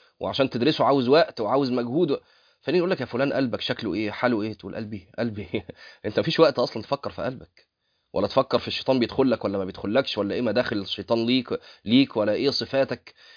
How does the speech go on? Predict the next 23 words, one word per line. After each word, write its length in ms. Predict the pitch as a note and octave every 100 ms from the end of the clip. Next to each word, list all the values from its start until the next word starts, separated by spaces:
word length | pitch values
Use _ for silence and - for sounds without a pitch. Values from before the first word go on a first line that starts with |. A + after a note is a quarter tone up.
| - -
اللي 220 | A2 A2
لازم 300 | B2+ A#2+ A#2
ت-، 120 | -
تهذبها 680 | G#2+ G2+ G#2+ F#2+ C#3+ A2+ G2+
عشان 380 | G#2 - B2+
هي 200 | B2 B2
دي 120 | A2 B2
مداخل 280 | A#2 -
الشيطان 400 | G#2+ G#2 F2+ B2+
لك. 300 | A#2+ - - - _ _ _ _ _ _ _ _ _ _ _ _ _ _ _
واضح 360 | - A2+ A#2
يا 60 | G#2+
جماعة؟ 240 | A2 A#2+
فده 180 | A2+ B2+
من 80 | C#3+
الأبواب 320 | F#2+ A2+ A2+
العظيمة. 420 | F2+ F#2+ F#2 E2+ _ _ _ _ _ _ _ _ _ _ _ _ _ _ _ _ _ -
آه، 1000 | E2 F#2 G2 G2 F#2 C#2 G1+ - G#1+ -
ومن 380 | F#2+ A#2 A2+
ال-، 800 | A2+ A2 G#2+ G2+ F2 - F#2 -
البؤس 760 | G#2 G#2 D3 F#3 - - - G#2
الذي 260 | G#2 B2
نحياه، 440 | G#2 - A#2 C3